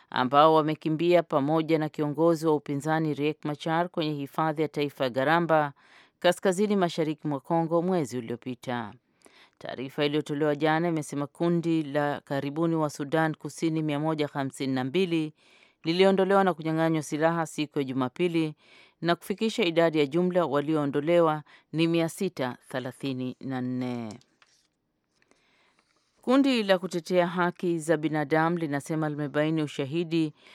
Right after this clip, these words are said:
wa faida kubwa inayo-, itokanayo na vita, ambapo baadhi ya viongozi wa kisiasa wa Sudan Kusini wanajipatia, ikiwemo wakuu wa pande mbili katika vita hivyo vya wenyewe kwa wenyewe nchini humo.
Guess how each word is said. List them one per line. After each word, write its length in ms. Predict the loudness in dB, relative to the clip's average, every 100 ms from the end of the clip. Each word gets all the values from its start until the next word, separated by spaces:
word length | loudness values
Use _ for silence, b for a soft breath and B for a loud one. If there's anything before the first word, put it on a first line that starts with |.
| B
wa 120 | -4 0
faida 360 | 0 2 0
kubwa 540 | -2 -4 -2 4 4 4
inayo-, 440 | -2 -2 -2 -2 -4 -8
itokanayo 540 | -6 -4 -2 0 2
na 120 | 2 0
vita, 400 | -2 -2 -4 -2
ambapo 380 | -2 -2 -4
baadhi 460 | 0 4 4 2 0
ya 60 | -2
viongozi 500 | -2 0 2 2 0
wa 60 |
kisiasa 520 | -4 -6 -4 -4 -2
wa 40 | -6
Sudan 360 | -4 -2 -2 -4
Kusini 380 | -10 -4 0
wanajipatia, 840 | 0 0 -4 -4 -4 0 2 2 -2 b b b b b
ikiwemo 500 | -8 2 4 6 6
wakuu 260 | 4 4 4
wa 100 | 4
pande 260 | 2 -2 -2
mbili 280 | 0 0
katika 300 | -2 -4 -4
vita 280 | -4 -6 -6
hivyo 320 | -6 -4 -4
vya 160 | -2 2
wenyewe 420 | 2 0 0 -2
kwa 140 | -2 -4
wenyewe 460 | -2 0 2 2
nchini 320 | -2 -6 -8 -6
humo. 500 | -4 -4 -4 -4